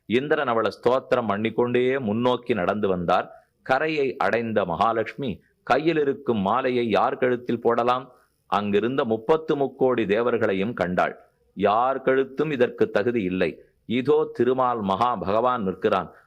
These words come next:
அவன் திருமார்புக்குத்தான் ஏற்றதுன்னுட்டு நடந்து வந்து தன் திருவடிகளை பெருமானுடைய காலில் பதித்து மேலே ஏறி திருமார்பில் அமர்ந்து கொண்டாள். அது அப்படியே சாதிக்கிறார். "ஸ்ரீதேவி பயசஸ்தஸ்மாத் பூதா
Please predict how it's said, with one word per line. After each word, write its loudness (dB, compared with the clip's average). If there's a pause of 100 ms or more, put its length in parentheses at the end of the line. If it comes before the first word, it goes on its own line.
அவன் 0
திருமார்புக்குத்தான் 0
ஏற்றதுன்னுட்டு 0 (580)
நடந்து 0
வந்து -2 (300)
தன் 0
திருவடிகளை 2
பெருமானுடைய 0
காலில் 0
பதித்து -2 (320)
மேலே 0 (220)
ஏறி 0
திருமார்பில் 0
அமர்ந்து 0
கொண்டாள். 2 (420)
அது 0
அப்படியே 0
சாதிக்கிறார். 0 (200)
"ஸ்ரீதேவி 0
பயசஸ்தஸ்மாத் 0
பூதா 2